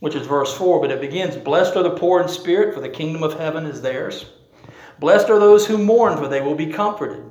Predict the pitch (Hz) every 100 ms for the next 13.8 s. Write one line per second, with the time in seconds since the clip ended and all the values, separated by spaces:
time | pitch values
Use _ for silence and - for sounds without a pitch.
0 | - _ _ _ _ 123 139 170 180 175
1 | 160 208 202 175 151 147 147 180 180 180
2 | 156 175 175 170 156 160 - - - -
3 | _ - - - - - - 139 190 196
4 | 180 175 175 185 147 143 185 208 208 202
5 | 175 - 180 185 190 175 151 165 208 202
6 | 139 147 143 - 131 123 123 139 151 156
7 | 175 185 - - - - _ _ _ _
8 | _ - _ 117 143 180 180 202 196 202
9 | 214 - 156 135 127 143 156 175 180 180
10 | 185 - 185 190 185 196 196 - - -
11 | - _ _ - - - 185 202 202 202
12 | 202 202 208 196 196 196 175 156 151 151
13 | 156 165 160 151 143 120 107